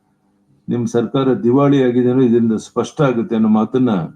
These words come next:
ಈ ಸಂದರ್ಭದಲ್ಲಿ ನಾನು ಹೇಳಕ್ಕೆ ಇಚ್ಛೆ ಪಡ್ತೇನೆ. ವಿಶ್ವದ ಐದನೇ ಅತಿ ದೊಡ್ಡ ಆರ್ಥಿಕ ದೇಶ ಭಾರತ,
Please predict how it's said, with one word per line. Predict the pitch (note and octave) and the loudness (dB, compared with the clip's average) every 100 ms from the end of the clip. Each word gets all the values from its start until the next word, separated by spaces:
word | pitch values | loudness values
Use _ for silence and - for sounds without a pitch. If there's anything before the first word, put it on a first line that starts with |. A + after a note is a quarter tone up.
| _ _ _ _ _ _ _ _ _ _ _ - | _ _ _ _ _ _ _ _ _ _ _ -6
ಈ | A2 | -4
ಸಂದರ್ಭದಲ್ಲಿ | A2 A#2+ B2 B2 A2+ A2+ G#2+ F#2+ D2+ | -2 0 0 0 0 0 0 -2 -4
ನಾನು | G2+ G#2+ | -2 0
ಹೇಳಕ್ಕೆ | G#2 F#2+ G#2+ | -2 -2 -6
ಇಚ್ಛೆ | - A#2+ | -4 -4
ಪಡ್ತೇನೆ. | A2 G2 A2+ B2+ D3+ D3+ - _ _ _ _ _ _ _ _ _ _ _ _ _ _ _ _ _ _ _ _ _ _ _ _ _ _ _ _ _ _ _ - | -4 -4 -4 -4 -6 -10 -20 _ _ _ _ _ _ _ _ _ _ _ _ _ _ _ _ _ _ _ _ _ _ _ _ _ _ _ _ _ _ _ -10
ವಿಶ್ವದ | A2+ A#2+ C#3+ C#3 C#3 C#3 B2 - - - _ - | -8 -4 -2 0 0 -2 -4 -10 -18 -20 _ -10
ಐದನೇ | A2+ C3+ C3+ C3 B2+ | -2 0 2 2 0
ಅತಿ | A2+ B2+ | 0 0
ದೊಡ್ಡ | C3+ C3+ | 0 -2
ಆರ್ಥಿಕ | C3 A#2 A#2+ - C3+ | -2 0 -2 -2 -2
ದೇಶ | B2 A#2+ A#2+ A#2 | 0 0 0 -2
ಭಾರತ, | F#2+ G2+ A#2+ G#2+ | -4 -2 -4 -4